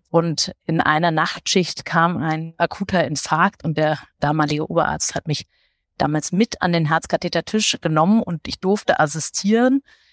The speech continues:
Das war unglaublich aufregend und ich fand das total faszinierend. Und da haben mich so ein paar Sachen total begeistert. Also wie schnell man handeln muss, wie schnell man entscheiden muss, auch wie schnell die Therapie wirkt und vor allem aber eben das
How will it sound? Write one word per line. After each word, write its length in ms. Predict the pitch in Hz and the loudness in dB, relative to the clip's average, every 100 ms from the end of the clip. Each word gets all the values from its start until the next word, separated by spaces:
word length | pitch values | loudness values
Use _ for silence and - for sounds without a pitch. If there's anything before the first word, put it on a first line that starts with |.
| _ | _
Das 120 | 170 - | -2 0
war 120 | 170 | 2
unglaublich 540 | 220 247 196 185 - - | 2 4 2 2 -2 2
aufregend 580 | 175 - 196 214 220 | 2 2 0 2 2
und 100 | 175 | 0
ich 100 | 156 | -4
fand 200 | - 165 | -2 -2
das 120 | 180 - | -2 -6
total 340 | - - 170 | -6 -2 -2
faszinierend. 840 | - 170 - 180 165 202 226 240 - _ _ _ _ _ _ _ _ | -2 -6 -4 -6 0 2 4 2 -2 _ _ _ _ _ _ _ _
Und 180 | - 160 | -2 2
da 80 | 151 | 4
haben 120 | 165 | 2
mich 100 | 170 | 0
so 80 | 170 | -2
ein 80 | 156 | -4
paar 160 | 170 | -4
Sachen 260 | 165 165 156 | -2 -2 -2
total 260 | 160 - 139 | -4 -2 -2
begeistert. 580 | 147 139 151 - 156 - _ _ _ - | -2 -2 -2 0 0 -2 _ _ _ -4
Also 260 | 147 147 151 | -2 -2 -2
wie 160 | 170 | -2
schnell 420 | 160 - 165 185 202 | -2 0 2 4 4
man 260 | 185 180 | 2 0
handeln 360 | 170 196 185 180 | -2 -2 -2 0
muss, 200 | 180 - | -2 -2
wie 60 | |
schnell 200 | 180 175 | -2 -2
man 120 | 170 165 | -2 -2
entscheiden 480 | 170 - 156 185 | -4 0 2 4
muss, 380 | 185 180 180 - | 2 0 -2 -2
auch 180 | 156 - | -2 0
wie 100 | 165 | 0
schnell 460 | 143 170 156 165 165 | 0 -2 0 0 -2
die 200 | - 170 | -6 -4
Therapie 580 | 175 160 - 220 233 | 0 0 0 2 4
wirkt 260 | 202 214 220 | 4 0 0
und 160 | 175 - | -8 -4
vor 160 | - | 0
allem 160 | 170 180 | 0 0
aber 220 | 165 170 | 0 -2
eben 180 | 156 156 | -2 -4
das 300 | 156 - | -4 -6